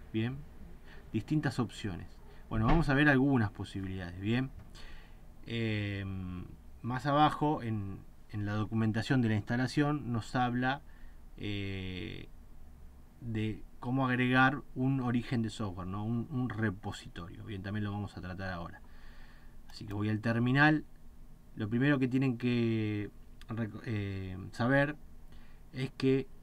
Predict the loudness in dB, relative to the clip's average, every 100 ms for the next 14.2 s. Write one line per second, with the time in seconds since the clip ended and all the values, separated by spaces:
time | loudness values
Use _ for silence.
0 | -16 -16 -16 -18 -18 -18 -6 -2 0 0
1 | -2 2 4 4 4 2 2 4 2 2
2 | -10 -20 -18 -16 -6 -4 -4 -2 0 2
3 | 0 0 -2 0 0 0 0 -4 -14 -16
4 | -18 -20 -18 -6 -2 0 -2 -4 -4 -4
5 | -2 0 0 2 4 4 2 -4 -2 -2
6 | -2 0 0 -2 0 2 2 2 0 -2
7 | -6 -6 -2 -2 -2 -2 -2 -2 -2 -2
8 | -2 -4 2 4 4 2 -6 -6 -6 -8
9 | -14 -18 -16 -14 -14 -14 -14 -16 -16 -16
10 | -4 0 0 0 0 -2 -4 -6 -4 -2
11 | 0 2 0 0 2 4 6 4 4 2
12 | 2 2 2 2 2 2 0 -2 -4 -4
13 | -6 -2 2 4 2 0 -4 -4 -6 -4
14 | -2 -4